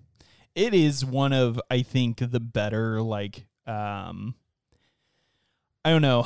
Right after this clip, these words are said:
I, I like that scene so much because I remember the first time watching it and just being so, um, like,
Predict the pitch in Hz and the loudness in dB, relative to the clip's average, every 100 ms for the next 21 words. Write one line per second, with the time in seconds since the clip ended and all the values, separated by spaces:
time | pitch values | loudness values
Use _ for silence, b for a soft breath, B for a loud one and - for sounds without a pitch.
0 | - - 151 156 - 190 160 131 123 131 | -2 -2 0 2 2 2 2 2 0 0
1 | 139 127 123 127 - - 127 127 131 - | -6 0 0 0 -6 -4 -2 0 -2 -2
2 | 123 117 120 - 127 120 143 127 123 135 | -4 -2 -4 -6 -8 -4 -2 -2 -2 -4
3 | 131 135 127 127 107 127 113 - 113 110 | -2 -2 -2 -4 -6 -8 -8 -6 -6 -2
4 | 120 117 120 110 110 90 - 127 127 120 | -2 -2 -6 -8 -10 -12 -4 -2 -2 -4
5 | 123 117 98 - - 113 110 110 113 127 | -4 -4 -4 -6 -4 0 0 0 -2 -4
6 | - _ _ 113 110 107 98 98 110 143 | -8 _ _ -12 -10 -8 -10 -10 -10 -12
7 | _ - 107 | _ -16 -16